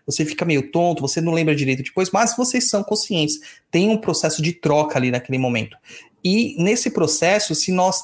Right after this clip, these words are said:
tivermos insegurança sobre o que acontece, isso vai travar a gente. Então, saber é, por exemplo, como que o Exu trabalha, como um guia trabalha, como um preto velho, como um, é, um caboclo trabalha,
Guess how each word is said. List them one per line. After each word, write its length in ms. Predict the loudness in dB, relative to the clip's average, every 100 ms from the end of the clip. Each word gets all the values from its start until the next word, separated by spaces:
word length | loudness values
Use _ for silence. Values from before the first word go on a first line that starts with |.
| -4
tivermos 520 | -4 -2 0 2 2 2
insegurança 960 | 0 0 0 2 2 2 2 0 0
sobre 320 | 0 0 0
o 40 | -2
que 140 | -2
acontece, 800 | -4 -2 -4 0 2 2 -2 -4 -8 -20 -20 _
isso 280 | -2 0 2
vai 220 | 2 2
travar 400 | 2 2 2 2
a 20 |
gente. 480 | 2 0 -2 -6 -6 -4
Então, 380 | 0 2 0 -2 -14 _ _ -6
saber 1300 | -2 2 2 2 0 2 4 6 6 4 4 2 0 -6 -12 -14 -20 _ _ _ _ -4
é, 320 | 0 2 0
por 140 | 0 -4
exemplo, 320 | -4 -4 -6
como 240 | -4 -4
que 80 | -2
o 60 | -6
Exu 200 | -6 -6
trabalha, 500 | -4 0 0 0 -2
como 240 | -4 -6
um 160 | -6 -6
guia 200 | -4 -4
trabalha, 440 | -2 -2 0 0 0
como 140 | -4
um 20 | -2
preto 260 | -4 -4
velho, 400 | 0 2 2 0 -4
como 200 | -4 -2
um, 180 | -4 -6 _ -20 _
é, 280 | 0 4 4
um 80 | 2
caboclo 440 | 0 0 0 -2
trabalha, 600 | -2 0 2 2 2 0